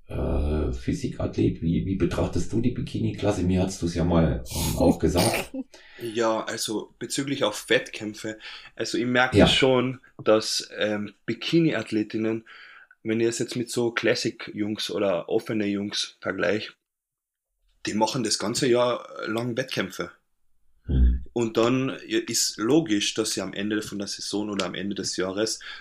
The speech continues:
Speaker 3: dann irgendwann, äh, die Form nicht mehr passt oder ich halt, äh, einfach nicht mehr gut ausschaue. Schau, der Urs hat jetzt im Frühjahr zum Beispiel Wettkämpfe gemacht,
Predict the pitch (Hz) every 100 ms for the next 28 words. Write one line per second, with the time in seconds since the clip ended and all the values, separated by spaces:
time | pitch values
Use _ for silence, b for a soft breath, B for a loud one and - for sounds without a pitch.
0 | B 104 107 107 107 110 107 107 - 98
1 | 104 104 104 101 - - 98 - 98 120
2 | 127 123 - 113 120 - - 113 107 -
3 | 113 110 104 98 - - 98 98 - 101
4 | 98 98 98 - - _ _ _ 107 110
5 | 110 110 139 139 113 156 - 85 95 101
6 | B B B B B _ _ _ _ _
7 | - - 139 117 110 - 113 127 160 160
8 | - 135 - - 131 - 160 165 107 101
9 | 101 95 92 - - 110 110 - 98 -
10 | 101 98 98 98 113 -